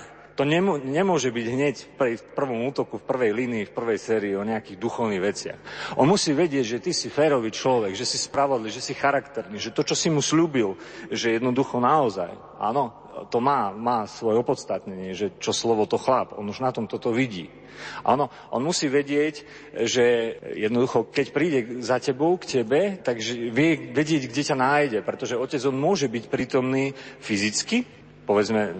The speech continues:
na gauči v obývačke, ale môže byť neprítomný morálne. To znamená, že je zakrytý novinami a dajte mi všetci pokoj. Hej, ja mám pivo a futbal. Dobre? Že toto také. Dokonca jeden autor hovorí, že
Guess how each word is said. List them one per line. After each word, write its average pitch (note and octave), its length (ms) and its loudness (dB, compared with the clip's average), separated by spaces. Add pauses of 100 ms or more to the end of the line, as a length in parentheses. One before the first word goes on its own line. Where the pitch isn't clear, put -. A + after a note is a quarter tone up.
na A2+ 80 2
gauči A#2 320 2
v A2+ 160 0
obývačke, A#2+ 480 0 (400)
ale A2+ 400 2
môže C3+ 320 -2
byť A#2+ 400 -6
neprítomný A2+ 960 0
morálne. F#2+ 640 2
To - 80 -8
znamená, D3 480 0
že A#2+ 80 2
je G#2+ 160 2
zakrytý A2+ 320 -2
novinami G#2 560 0
a F#2 80 -4
dajte F#2+ 240 0
mi F#2 80 -4
všetci F2+ 320 -6
pokoj. E2 400 -2
Hej, G2 480 -4
ja F#2+ 160 -4
mám E2+ 160 -2
pivo F#2+ 320 4
a - 60 -8
futbal. E2+ 580 0
Dobre? A2+ 320 2 (320)
Že A2 160 -6
toto C3+ 240 -2
také. G#2+ 320 -2 (160)
Dokonca C3 400 2
jeden C#3 240 2
autor C3+ 320 2
hovorí, B2+ 400 2
že B2 240 0